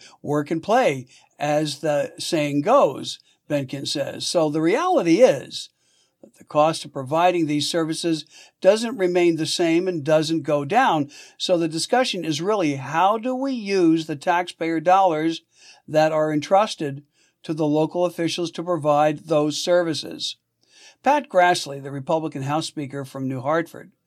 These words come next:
said property tax is a difficult tax to address through legislation because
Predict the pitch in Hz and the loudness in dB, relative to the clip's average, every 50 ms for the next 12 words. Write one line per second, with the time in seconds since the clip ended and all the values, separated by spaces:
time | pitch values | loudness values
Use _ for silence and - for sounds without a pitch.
0 | _ _ _ _ - - _ _ - - - - 190 180 175 165 165 _ - 202 | _ _ _ _ -20 -20 _ _ -12 -6 0 4 6 6 6 4 -2 _ 0 2
1 | 208 254 269 277 247 220 175 - 190 170 165 170 165 - 160 139 143 147 135 127 | 2 2 2 -2 -6 -8 -4 -2 0 0 0 0 -4 -6 -8 -6 -6 -8 -8 -8
2 | 120 120 160 170 165 - 202 180 - 196 190 190 - - - 165 143 135 135 131 | -4 -2 -2 -2 0 -2 -6 -4 0 0 0 0 -2 -8 -4 -2 -2 -2 -2 -6
3 | - - - 151 151 143 135 156 180 180 156 - - - - - _ _ _ _ | -8 -8 -6 -6 -6 -6 -2 2 4 4 4 4 0 -8 -14 -14 _ _ _ _
4 | _ _ _ _ - 151 147 147 147 147 143 135 147 - - 170 175 175 170 - | _ _ _ _ -4 -2 -2 -2 -2 -4 -4 -4 -6 -4 0 2 2 4 2 0
5 | - 120 - 120 117 147 143 135 - - 208 294 294 262 151 139 151 160 185 - | -4 -8 -12 -8 -6 -6 -6 -6 -6 -4 0 2 4 4 4 4 2 -2 -6 -10
6 | - | -14